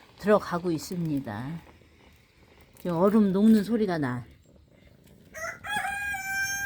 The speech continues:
야, 니네 때문에 소리가 안 나잖아. 야, 얼음 녹는 소리.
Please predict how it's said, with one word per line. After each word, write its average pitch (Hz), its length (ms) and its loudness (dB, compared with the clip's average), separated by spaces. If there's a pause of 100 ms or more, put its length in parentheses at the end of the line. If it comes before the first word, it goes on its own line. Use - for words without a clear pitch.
(720)
야, 202 120 2
니네 269 340 4
때문에 330 320 2
소리가 330 340 4
안 285 140 4
나잖아. 262 480 4 (420)
야, 202 60 -2
얼음 208 400 2
녹는 214 260 0
소리. 151 300 -4